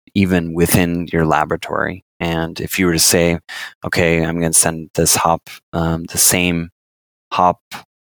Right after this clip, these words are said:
pellet to another laboratory," they may get a different, uh, value. So there, that's why there are some slight,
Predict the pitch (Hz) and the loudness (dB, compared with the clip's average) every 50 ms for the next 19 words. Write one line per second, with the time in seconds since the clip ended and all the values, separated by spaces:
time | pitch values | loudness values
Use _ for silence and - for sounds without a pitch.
0 | _ _ - - 92 90 90 87 82 80 - - _ _ _ _ _ _ - - | _ _ 0 2 4 4 4 4 4 2 0 -4 _ _ _ _ _ _ -6 -4
1 | 92 87 87 85 85 82 80 82 80 80 80 82 80 - - - 78 78 80 78 | 0 0 0 2 2 2 2 4 2 2 0 -2 -4 -6 -4 -4 -2 0 0 0
2 | 78 80 80 80 78 78 73 - - 78 - 104 - - - - - 76 71 69 | 0 -2 -2 -2 -2 -4 -2 -2 -2 -2 -2 -2 -6 -8 -10 -10 -10 -10 -10 -12
3 | - _ _ _ - 78 73 73 76 - - - - - - - - - - - | -14 _ _ _ -8 -8 -6 -6 -8 -6 -4 -4 -4 -4 -4 -6 -8 -12 -14 -16
4 | _ _ _ - - - - 85 82 80 78 - - - - - - - - 110 | _ _ _ -6 -2 0 2 2 2 0 -2 -6 -10 -12 -12 -12 -6 0 4 6
5 | 110 110 110 98 - 113 107 - - - 110 98 92 90 85 87 - - _ _ | 6 6 6 6 4 4 4 4 4 4 4 4 4 4 2 0 0 -4 _ _
6 | - 92 92 90 87 - - - 87 90 87 87 87 85 - - - - 92 90 | -2 2 4 4 4 2 2 2 4 4 4 4 4 4 2 2 4 4 4 2
7 | 90 87 87 87 90 90 - - - - - - - - - - 98 92 90 87 | 2 2 2 0 0 -2 -4 -10 -18 -12 -4 0 0 2 2 4 4 4 4 4
8 | 87 87 87 78 - - - - - | 4 4 2 0 0 0 0 0 0